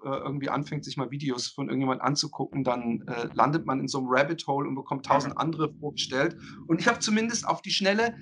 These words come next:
Speaker 1: in der Sparte, äh, die du, äh, belegst, niemanden gefunden, der das irgendwie auch in meinen Augen, vielleicht hab ich's ja auch nicht vorgestellt bekommen, so gut und professionell macht wie du. Weißt du? Also es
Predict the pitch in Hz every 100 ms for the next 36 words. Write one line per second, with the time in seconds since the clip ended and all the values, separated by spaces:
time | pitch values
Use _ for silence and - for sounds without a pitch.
0 | - - - 175 160 180 196 202 208 -
1 | - 143 147 214 226 175 165 156 143 143
2 | 135 147 147 190 226 208 170 - 151 139
3 | 147 143 165 202 190 202 - - - -
4 | - - 170 226 220 - 165 170 202 202
5 | 156 160 160 - 170 160 170 160 - 165
6 | 151 185 220 117 131 110 - 139 - -
7 | 160 165 135 139 - - - 143 156 -
8 | 170 170 156 139 - - 147 151 147 -
9 | - 165 165 185 202 - 165 151 165 156
10 | - 156 160 139 - 131 160 - - -
11 | - - - 131 156 202 - 143 147 143